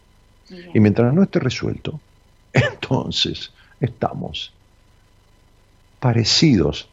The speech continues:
Speaker 2: a la historia, un poco alejados, pero parecidos. Y
Speaker 1: Bien.
Speaker 2: entonces no está resuelto. ¿Entendés?
Speaker 1: A ver, entonces tendría
Speaker 2: Claro.
Speaker 1: que empezar
Speaker 2: Entonces,
Speaker 1: por
Speaker 2: estás,
Speaker 1: otro lado.
Speaker 2: estás hablando conmigo,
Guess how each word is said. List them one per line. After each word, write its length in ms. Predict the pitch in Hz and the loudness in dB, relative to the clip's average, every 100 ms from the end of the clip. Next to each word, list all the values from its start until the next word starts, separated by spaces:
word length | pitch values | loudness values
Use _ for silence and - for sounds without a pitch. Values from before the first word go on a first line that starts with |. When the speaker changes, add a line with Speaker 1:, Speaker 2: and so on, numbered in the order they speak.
| - | -10
Speaker 2:
a 60 | 67 | -8
la 80 | 78 | -8
historia, 680 | - - 69 - - - - _ _ _ _ _ _ _ _ | -8 -6 -4 -4 -6 -8 -18 _ _ _ _ _ _ _ _
un 160 | - 156 - | 2 4 4
poco 540 | 131 - 147 - - _ _ | 0 2 2 0 -10 _ _
alejados, 880 | 82 78 87 - 78 - - - - _ _ _ _ _ | 0 2 0 0 -2 -2 -8 -12 -20 _ _ _ _ _
pero 220 | 76 69 69 - | -6 -6 -6 -8
parecidos. 840 | - 55 - 50 - - - - _ _ _ _ _ _ _ _ _ _ _ _ - | -6 -6 -8 -8 -10 -12 -14 -16 _ _ _ _ _ _ _ _ _ _ _ _ -4
Y 40 | |
Speaker 1:
Bien. 80 | 165 | -2
Speaker 2:
entonces 220 | 175 170 165 | 0 0 2
no 60 | |
está 120 | 160 147 | 0 0
resuelto. 400 | 147 - - - _ _ _ _ _ _ _ _ _ - | -2 -2 -4 -10 _ _ _ _ _ _ _ _ _ 2
¿Entendés? 540 | 196 175 - - - 170 | 4 4 2 -2 -10 -16
Speaker 1:
A 100 | 175 | -16
ver, 80 | - _ _ _ _ _ - | -20 _ _ _ _ _ -18
entonces 400 | 180 190 202 208 | -12 -10 -8 -4
tendría 200 | 196 185 | 2 4
Speaker 2:
Claro. 180 | 196 190 | 2 -4
Speaker 1:
que 200 | 190 185 | -8 -8
empezar 240 | 180 185 | -6 0
Speaker 2:
Entonces, 260 | 147 226 220 | 4 4 4
Speaker 1:
por 60 | |
Speaker 2:
estás, 220 | 151 190 208 | 4 2 2
Speaker 1:
otro 60 | 147 | 0
lado. 80 | |
Speaker 2:
estás 180 | 165 180 | -2 -2
hablando 320 | 208 190 147 | -2 -2 -2
conmigo, 640 | - - 78 117 104 64 | -6 -6 0 2 2 -2